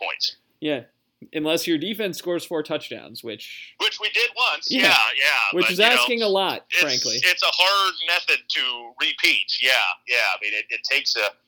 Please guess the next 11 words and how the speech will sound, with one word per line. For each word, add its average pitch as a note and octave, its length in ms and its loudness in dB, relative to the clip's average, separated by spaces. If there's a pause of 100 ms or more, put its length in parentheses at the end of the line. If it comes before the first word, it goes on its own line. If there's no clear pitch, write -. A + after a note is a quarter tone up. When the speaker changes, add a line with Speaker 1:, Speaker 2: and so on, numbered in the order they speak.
(320)
Speaker 1:
and C3+ 100 4
it C3 80 2
takes, - 420 -2 (100)
quite C3+ 200 2
honestly, A#2 420 0
a G2 60 -4
pretty A2+ 400 -4
incompetent, A2 600 -2 (300)
um, F2 300 2 (220)
opposite A2 520 0
side, A#2+ 420 2